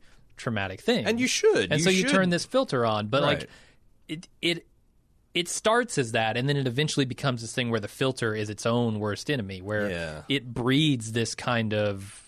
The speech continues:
Speaker 1: behavior that is hurting the daughter even more.
Speaker 2: Yeah, yeah, yeah.
Speaker 1: You know?
Speaker 2: And, and, and the fact that, like,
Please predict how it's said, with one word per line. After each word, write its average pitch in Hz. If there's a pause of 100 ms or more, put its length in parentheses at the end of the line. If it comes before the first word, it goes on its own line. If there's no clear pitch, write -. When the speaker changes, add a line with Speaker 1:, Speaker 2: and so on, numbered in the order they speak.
(120)
Speaker 1:
behavior 127
that 107
is 104
hurting 123
the 110
daughter 107
even 101
more. 104
Speaker 2:
Yeah, 104
yeah, 95
yeah. 85
Speaker 1:
You 110
know? 107 (340)
Speaker 2:
And, 127
and, -
and 120
the 113
fact 123
that, 110
like, 104